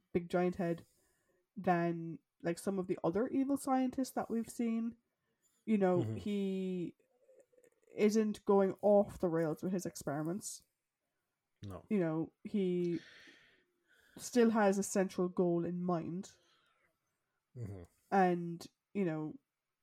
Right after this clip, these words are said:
Speaker 1: he knows that, like, if someone's doing, like, "Oh, but what about this?" He's like, "Okay, well, I can prove that that's not a thing. So I'm just gonna show you that's not a thing. Cool, it'll be good. Let's move on." Um,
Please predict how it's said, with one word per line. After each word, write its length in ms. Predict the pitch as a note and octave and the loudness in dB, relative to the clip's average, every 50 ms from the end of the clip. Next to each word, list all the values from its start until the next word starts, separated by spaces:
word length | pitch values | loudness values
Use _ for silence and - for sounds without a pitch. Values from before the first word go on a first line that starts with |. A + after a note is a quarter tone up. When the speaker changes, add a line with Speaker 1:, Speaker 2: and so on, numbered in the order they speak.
| _ _ _ _ _ _ _ _ _ _ _ - | _ _ _ _ _ _ _ _ _ _ _ 0
Speaker 1:
he 200 | G#3+ A3 G#3+ G#3 | 2 4 6 6
knows 300 | G3+ G3 G3 F#3+ F#3+ - | 8 8 8 8 6 4
that, 80 | F3 | 2
like, 100 | F3 E3+ | 0 0
if 100 | F3 F3 | -2 -2
someone's 520 | - - G3 F#3 F#3 F3 F3 F3 F3 - - | 0 2 2 4 4 2 0 0 -4 -8 -4
doing, 480 | - G3 F3+ F3 F3 E3+ E3+ E3+ D#3+ | 0 2 4 4 4 2 0 -2 -2
like, 140 | D#3+ E3+ - - | -4 -6 -4 2
"Oh, 220 | - G3+ F#3+ F#3 F3 | 4 6 6 6 6
but 100 | F3+ F3+ | 4 2
what 180 | E3+ F3+ E3 | 2 2 0
about 200 | E3 - E3+ - | 0 -2 -4 -2
this?" 300 | - A3+ G#3 G3 G3 - | 0 0 0 0 -2 -2
He's 160 | - F#3+ F3 | -4 -4 -4
like, 100 | E3+ E3 | -4 -4
"Okay, 160 | - - - G3+ | -4 -2 0 2
well, 120 | F#3 E3+ | 2 2
I 80 | E3+ G3 | 2 0
can 140 | - G#3 F3+ | 0 -2 -4
prove 300 | - - A3+ A3+ G#3 F#3 | 0 0 2 2 2 0
that 80 | E3+ - | -2 -4
that's 200 | E3+ E3 - - | -4 -4 -2 -4
not 100 | D#3+ B2 | -6 -4
a 20 | - | -4
thing. 180 | - - - - _ | -6 -8 -10 -10 _
So 140 | - - F3 | -2 0 0
I'm 40 | |
just 80 | G3 G3 | 0 0
gonna 120 | F#3 F3 | 0 -4
show 240 | F3 - - G3 F3+ | -2 0 2 4 4
you 220 | F3 D#3+ D#3 D#3+ E3 _ _ _ _ _ _ | 4 4 0 -2 -6 _ _ _ _ _ _
that's 180 | - E3 - - | -10 -10 -10 -8
not 60 | - | -8
a 40 | - | -4
thing. 180 | - C4 B3+ - - _ _ _ _ _ _ _ _ - | -2 -4 -4 -4 -8 _ _ _ _ _ _ _ _ 2
Cool, 140 | - A3 F#3 | 6 6 6
it'll 120 | E3 F3 | 6 6
be 80 | F3 F3 | 2 0
good. 160 | E3+ D#3+ D#3 - | 0 0 -4 -6
Let's 120 | - - | -8 -10
move 140 | D#3+ D3+ - | -10 -10 -10
on." 80 | - - _ _ _ _ _ _ _ _ - | -12 -16 _ _ _ _ _ _ _ _ 0
Um, 420 | F#3+ F#3+ F3 E3+ F3 F3 F3 E3 | 2 4 4 4 2 -2 -4 -8